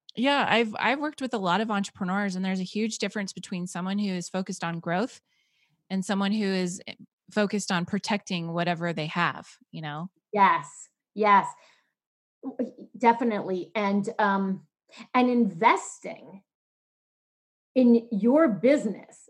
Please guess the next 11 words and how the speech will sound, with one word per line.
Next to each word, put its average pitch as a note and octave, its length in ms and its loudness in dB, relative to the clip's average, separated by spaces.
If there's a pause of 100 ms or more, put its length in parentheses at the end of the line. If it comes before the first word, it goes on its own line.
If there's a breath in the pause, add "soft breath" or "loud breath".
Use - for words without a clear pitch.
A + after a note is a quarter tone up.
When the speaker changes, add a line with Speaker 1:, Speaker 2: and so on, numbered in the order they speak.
Speaker 2:
so A#3 180 6
that G3 300 0
your C4+ 260 4
business, F3 640 -4 (460 soft breath)
um, F#3+ 440 0 (120)
is A#3+ 120 4
the B3+ 100 4
best F4 340 2
it D#4+ 120 0
can G3+ 180 -2
be A#3 420 0